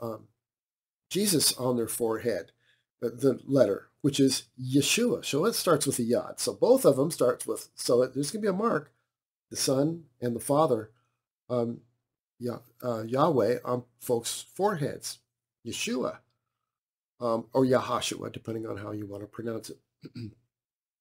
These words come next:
Don't matter. So anyway, we got the bottomless pit, um,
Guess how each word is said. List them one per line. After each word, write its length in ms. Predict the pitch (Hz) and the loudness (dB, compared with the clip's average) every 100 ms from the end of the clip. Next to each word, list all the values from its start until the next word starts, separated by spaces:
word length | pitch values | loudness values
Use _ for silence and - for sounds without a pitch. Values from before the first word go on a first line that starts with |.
| _ - _ - | _ -20 _ -4
Don't 180 | 113 139 | -4 0
matter. 380 | 131 113 80 - - _ | 2 2 -2 -8 -20 _
So 200 | - 226 | 8 10
anyway, 240 | 233 160 147 | 12 12 10
we 100 | 151 | 8
got 280 | 151 147 - _ _ _ _ _ | 6 4 -2 _ _ _ _ _
the 80 | 127 | -2
bottomless 540 | 123 139 139 131 120 - | 2 4 4 4 0 0
pit, 400 | - 202 151 - _ _ _ _ _ _ _ _ - | 4 4 4 -2 _ _ _ _ _ _ _ _ 0
um, 460 | 135 135 127 135 | 4 6 4 0